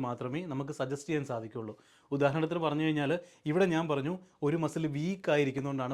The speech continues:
പ്രശ്നം എന്ന് പറഞ്ഞു. അപ്പോൾ എന്താണ്? അതിനെ സ്ട്രെങ്തൻ ചെയ്യണം. ഇനി ഓപ്പോസിറ്റ് സൈഡിൽ ഒരു മസിൽ ടൈറ്റ് ആയിട്ടിരിക്കുന്നതാണ് പ്രശ്നമെങ്കിലോ അതിനെ സ്ട്രെച്ച് ചെയ്യണം. അപ്പോൾ ഇവിടെ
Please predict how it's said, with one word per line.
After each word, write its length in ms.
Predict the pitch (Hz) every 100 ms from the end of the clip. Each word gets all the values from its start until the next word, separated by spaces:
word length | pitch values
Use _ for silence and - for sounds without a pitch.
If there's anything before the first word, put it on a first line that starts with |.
| 135
പ്രശ്നം 220 | 120 139
എന്ന് 100 | 135
പറഞ്ഞു. 180 | 120 110 113
അപ്പോൾ 120 | 151
എന്താണ്? 280 | 156 151 135 135 _ _ 127
അതിനെ 180 | 131 151
സ്ട്രെങ്തൻ 380 | 156 143 143 165 139
ചെയ്യണം. 220 | 113 113 - - -
ഇനി 100 | 143 135 139
ഓപ്പോസിറ്റ് 380 | 143 170 190
സൈഡിൽ 260 | 156 151 151 160 - _ 135
ഒരു 100 | 156 156
മസിൽ 240 | 147 156 165 - -
ടൈറ്റ് 340 | 143 156 185 190
ആയിട്ടിരിക്കുന്നതാണ് 500 | 170 151 147 143 139
പ്രശ്നമെങ്കിലോ 440 | 131 139 135 131 123 _ - 127
അതിനെ 200 | 143 190 - _ -
സ്ട്രെച്ച് 380 | - 139 - 170
ചെയ്യണം. 220 | 131 101 113 _ _ _ _ 135
അപ്പോൾ 120 | 151
ഇവിടെ 200 | 160 208